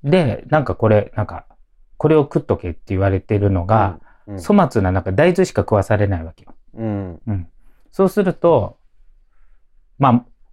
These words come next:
Speaker 1: しばらく我慢してたわけね。
Speaker 2: うん。
Speaker 1: あの、中村天風は。
Speaker 2: うん。
Speaker 1: インドで。
Speaker 2: うん。
Speaker 1: いや、治せるって言ってるのに来たのに、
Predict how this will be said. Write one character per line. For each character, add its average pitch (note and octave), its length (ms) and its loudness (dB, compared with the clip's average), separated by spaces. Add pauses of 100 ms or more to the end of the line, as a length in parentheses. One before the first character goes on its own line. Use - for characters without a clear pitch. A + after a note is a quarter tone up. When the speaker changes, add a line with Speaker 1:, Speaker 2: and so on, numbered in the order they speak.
(160)
Speaker 1:
し - 160 0
ば D4+ 120 4
ら A#3 100 2
く A#2 80 0
我 A#2+ 160 2
慢 G#2+ 140 2
し - 60 -10
て - 40 -20
た F#2 80 -6
わ F2+ 100 -6
け A#2+ 120 -8
ね。 G3+ 260 -2 (160)
Speaker 2:
う B2 100 -12
ん。 G#2+ 180 -8
Speaker 1:
あ A2 80 -4
の、 G#2 280 0
中 A2+ 180 0
村 G2+ 200 2
天 G#2 180 0
風 F2+ 180 -6
は。 E2 180 -12 (200)
Speaker 2:
う G2+ 80 -18
ん。 F2+ 120 -16 (220)
Speaker 1:
イ C3+ 80 4
ン A#2 80 6
ド F2 120 -2
で。 - 200 -12 (320)
Speaker 2:
う A2 80 -12
ん。 F#2 160 -14
Speaker 1:
い C#3 100 0
や、 C3+ 200 2 (160)
治 C#3+ 280 4
せ D4+ 140 -2
る A3 120 2
っ - 20 0
て - 100 -12
言 G#2+ 80 0
っ - 40 -4
て A2 100 0
る G2 60 2
の F#2+ 40 2
に F2 60 -2
来 - 100 -16
た C#3 100 2
の F#2 120 0
に、 F2+ 360 -2